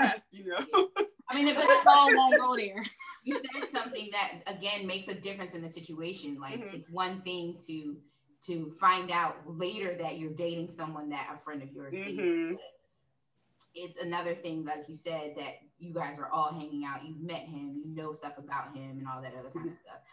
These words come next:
Speaker 2: Because for, for me at that point, then I'm gonna start to think, so were you after him all along? Like, when I was talking to you about him, blah, blah, blah. So
Speaker 3: Yeah, it definitely makes you question some things after that. Like,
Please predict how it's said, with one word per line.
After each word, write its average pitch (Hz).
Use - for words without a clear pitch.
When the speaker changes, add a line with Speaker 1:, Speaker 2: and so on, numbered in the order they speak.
Speaker 2:
Because 180
for, 165
for 170
me 175
at 160
that 165
point, 147
then 156
I'm 147
gonna 147
start 143
to 131
think, 143
so 170
were 170
you 196
after 180
him 180
all 156
along? 160
Like, 135
when 170
I 156
was 151
talking 165
to 165
you 160
about 160
him, 156
blah, 147
blah, 147
blah. 139
So -
Speaker 3:
Yeah, 254
it 214
definitely 277
makes 202
you 202
question -
some 170
things 170
after 175
that. 165
Like, 135